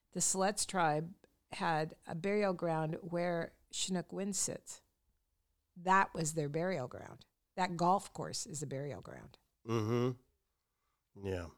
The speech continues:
Speaker 1: Uh, it's, it's not a good thing.
Speaker 2: That's not good.
Speaker 1: They had to do a lot of blessings to be able to build it. And then,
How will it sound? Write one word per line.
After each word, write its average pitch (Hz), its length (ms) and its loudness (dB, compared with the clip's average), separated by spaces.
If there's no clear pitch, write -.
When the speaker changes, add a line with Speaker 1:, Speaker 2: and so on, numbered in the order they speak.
Speaker 1:
Uh, 170 220 -4
it's, - 180 -6
it's 165 260 -6
not 165 200 -2
a 147 60 -4
good 151 200 -6
thing. 151 220 -12
Speaker 2:
That's 131 300 -2
not 202 280 2
good. 180 80 -4
Speaker 1:
They 233 160 10
had 240 260 8
to 220 60 0
do 196 240 4
a - 20 4
lot 180 240 4
of 165 80 -2
blessings 175 520 -2
to 185 100 8
be 160 220 8
able 160 180 2
to 156 80 2
build 175 320 2
it. 180 240 -8
And 185 240 4
then, 180 260 4